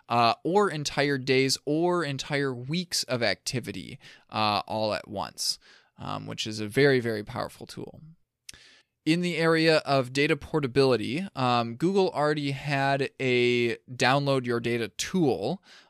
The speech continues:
um, but it was a kind of a one-time thing, uh, and then, uh, you would have to remember to come back and do it again if you, if you ever wanted, uh, updated versions of your, of your data. Um, they're now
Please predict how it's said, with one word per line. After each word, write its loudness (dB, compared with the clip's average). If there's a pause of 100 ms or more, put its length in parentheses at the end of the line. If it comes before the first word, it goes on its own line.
um, 0 (420)
but 2
it -4
was 0
a 2
kind -2
of 0
a 2
one-time -2
thing, -2 (160)
uh, 2
and -2
then, -2
uh, -2
you -4
would -4
have -4
to -8
remember -4
to -6
come -8
back -2
and -8
do -4
it -6
again -2
if -8
you, -4
if -8
you -2
ever -6
wanted, -8
uh, -6
updated -4
versions -8
of -10
your, -4
of -8
your -6
data. -4 (480)
Um, 2
they're -2
now 2